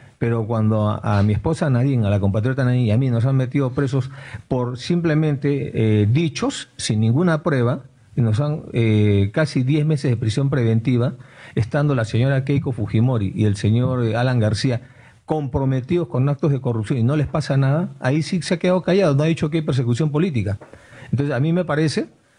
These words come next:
primero, que hay jueces y fiscales, de estos que están saliendo en audios, que le tienen miedo a ponerle una medida restrictiva a Keiko Fujimori y a Alan García, ¿no?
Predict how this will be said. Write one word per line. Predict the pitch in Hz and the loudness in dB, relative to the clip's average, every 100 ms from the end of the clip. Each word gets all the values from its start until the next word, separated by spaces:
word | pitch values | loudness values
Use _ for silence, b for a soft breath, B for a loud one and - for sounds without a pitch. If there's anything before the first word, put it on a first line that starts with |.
| b | b
primero, | 120 131 185 190 | -2 0 0 0
que | 135 123 | 0 0
hay | 151 | 0
jueces | 131 180 175 180 | 0 -2 0 0
y | 139 | 0
fiscales, | 135 - 143 147 - - | -2 0 0 0 -2 -6
de | 165 | -4
estos | 151 143 | -2 -2
que | 120 | -2
están | 151 139 | 0 0
saliendo | 139 156 | 0 0
en | 147 | 2
audios, | 143 147 196 - B B B | 2 0 -2 -6 B B B
que | - 143 | -4 -2
le | 135 | -2
tienen | 139 220 214 208 | 0 0 2 2
miedo | 220 226 349 311 - _ _ - | 2 2 -2 -6 -16 _ _ -6
a | 123 | -4
ponerle | 127 147 165 | 0 0 0
una | 170 156 | 0 2
medida | 160 165 | 2 2
restrictiva | 160 135 120 147 147 | 0 0 0 0 0
a | |
Keiko | 135 147 151 | 0 -2 -2
Fujimori | 127 110 117 123 143 139 | -2 0 2 2 2 2
y | |
a | 110 | 2
Alan | 123 113 | 2 0
García, | 101 101 92 - - b b b | 0 0 -2 -4 -12 b b b
¿no? | 113 | -2